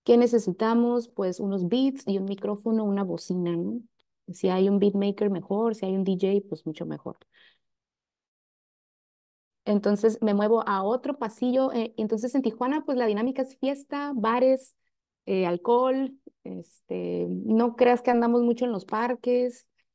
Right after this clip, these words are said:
<laughs> Nos gustan desarrollarnos como personas dentro de estos espacios que en Tijuana se desarrollan como culturales, que son bares y fiestas. Entonces digo, "Ok,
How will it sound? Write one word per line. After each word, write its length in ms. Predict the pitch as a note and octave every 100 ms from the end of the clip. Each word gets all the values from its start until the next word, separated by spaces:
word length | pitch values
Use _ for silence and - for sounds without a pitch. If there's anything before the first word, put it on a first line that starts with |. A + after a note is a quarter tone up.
| _ _ _
<laughs> 360 | - D4 D4 B3
Nos 260 | A3 G#3+ G3+
gustan 520 | A3 A#3 B3+ C4 C4+
desarrollarnos 1200 | A#3 A3+ A3 G3 G3 G3 G#3+ A#3 B3+ D#4 E4+ _ _ _
como 280 | - A3+ G#3
personas 520 | G#3 F3+ - A3+ B3+ B3
dentro 760 | G#3+ D4+ F#4 F#4 A3+ A#3+ F4 _ _ _ -
de 180 | A3
estos 280 | A3 G#3+ C4
espacios 640 | A#3 - - G#3 G#3+ B3+ B3
que 120 | -
en 100 | G3+
Tijuana 420 | G3+ F#3+ G#3 A3+
se 120 | A#3
desarrollan 540 | G#3 F#3+ F3+ F#3 G3+ A#3
como 280 | A3+ F#3+ F3
culturales, 680 | F#3 F3+ G#3 C4 D4 C#4
que 120 | C#4 A#3+
son 300 | A#3 A3+ A3
bares 460 | A3+ A#3 A#3+ A#3 _ _ _
y 140 | - F#3+
fiestas. 520 | G3+ G3+ G#3 G#3 A3 A3 _ _ _ _ _
Entonces 640 | - G#3 G#3 G#3+ G#3+ A#3 G#3
digo, 240 | A3 A3+
"Ok, 120 | A3+